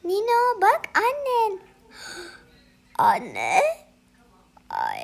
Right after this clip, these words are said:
anneciğim seni çok özlemiştim. Neredeydin? Nino kızım. Ya çok mutluyum şu an. Hemen babanıza da tanışın.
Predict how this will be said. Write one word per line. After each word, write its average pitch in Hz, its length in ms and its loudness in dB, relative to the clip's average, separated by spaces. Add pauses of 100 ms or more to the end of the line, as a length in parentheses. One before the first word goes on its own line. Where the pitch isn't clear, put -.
(120)
anneciğim - 760 -6
seni - 300 -14
çok - 260 -8
özlemiştim. - 880 -8
Neredeydin? 277 1200 -8 (600)
Nino 381 480 -4
kızım. 381 760 -6 (1600)
Ya 214 560 -8 (120)
çok 427 200 -8
mutluyum 240 480 -8
şu - 180 -10
an. 226 340 -10 (840)
Hemen 311 320 2
babanıza 285 480 -2
da 294 140 -2
tanışın. 233 580 -8